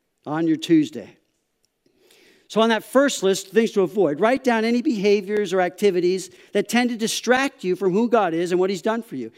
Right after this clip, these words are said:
And I say, you couples, do it together with your children. Let's go to Disneyland. No. <laughs> So these are the things that stimulate the consumer you.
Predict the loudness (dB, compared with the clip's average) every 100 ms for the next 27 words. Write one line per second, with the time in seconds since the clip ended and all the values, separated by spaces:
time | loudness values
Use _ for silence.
0 | _ -4 -2 -2 -2 -4 -4 -4 -4 -6
1 | -8 -14 _ -4 -2 -2 0 2 2 -2
2 | -4 -6 -4 -4 -6 -14 _ _ _ _
3 | _ _ _ _ _ _ _ _ _ _
4 | _ _ _ _ _ _ _ _ _ _
5 | _ _ _ _ _ _ _ _ _ _
6 | _ _ _ _ _ _ _ _ -20 _
7 | _ -6 -2 0 0 2 0 2 -2 -6
8 | -10 -8 -8 -8 -14 -14 -14 _ -20 -20
9 | -20 -18 -18 _ -20 -20 -20 -20 -20 _
10 | _ _ _ _ _ _ _ _ _ 0
11 | 4 6 6 6 2 2 2 2 2 -2
12 | -4 0 2 4 4 2 2 -6 -4 -4
13 | -2 -2 0 2 2 0 0 2 0 -2